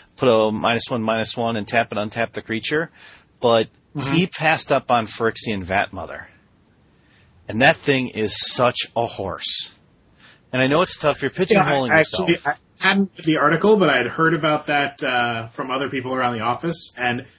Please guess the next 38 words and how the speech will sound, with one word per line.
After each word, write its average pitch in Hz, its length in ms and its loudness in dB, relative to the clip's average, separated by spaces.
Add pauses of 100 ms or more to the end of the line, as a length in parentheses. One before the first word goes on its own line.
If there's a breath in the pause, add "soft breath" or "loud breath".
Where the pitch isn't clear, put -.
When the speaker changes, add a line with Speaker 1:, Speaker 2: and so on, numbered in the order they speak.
(260 soft breath)
Speaker 2:
you 247 80 -4
know, 233 180 0
for 208 160 0
starters, 233 340 4
Webb 208 200 4
has 180 160 0
no 170 100 -2
problem 143 460 -4 (100)
taking 151 220 -8
the 131 140 -6
unpopular 131 580 -6
angle, 139 520 -6
uh, 113 360 -4 (420)
going 131 260 -6
that 123 200 -6
route. 127 280 0 (560 loud breath)
But 165 120 4
I 170 80 4
think 190 160 0
that 185 100 0
he 185 60 2
has 185 120 4
a 156 60 -2
very 139 200 0
strong 143 240 -4
argument 139 400 -4
in, 127 260 -8 (120)
in 135 160 -8
saying 131 360 -2
that, 123 180 -2
you 131 100 -4
know, 117 280 -4
you're 139 180 -4
kind 143 220 -2
of 135 100 -10
pigeonholed 131 500 -2
with 123 140 -4
Vatmother. 123 480 -2